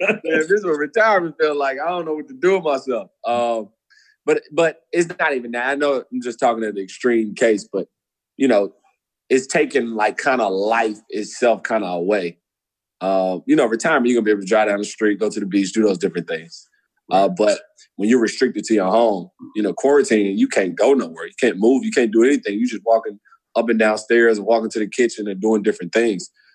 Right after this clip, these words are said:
Um, so what it does is for me mentally,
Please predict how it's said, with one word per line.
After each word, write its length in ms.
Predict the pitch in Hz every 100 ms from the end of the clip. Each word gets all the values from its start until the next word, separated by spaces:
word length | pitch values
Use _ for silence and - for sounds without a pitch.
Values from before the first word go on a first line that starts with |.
| _ _
Um, 440 | 95 95 95 92 90 _ _ _ _
so 520 | - 139 131 113 - _ _ _ _ -
what 140 | 147
it 120 | 127
does 360 | 147 175 175 156
is 180 | 156 -
for 120 | 120
me 380 | 110 143 175 165
mentally, 480 | 131 143 165 170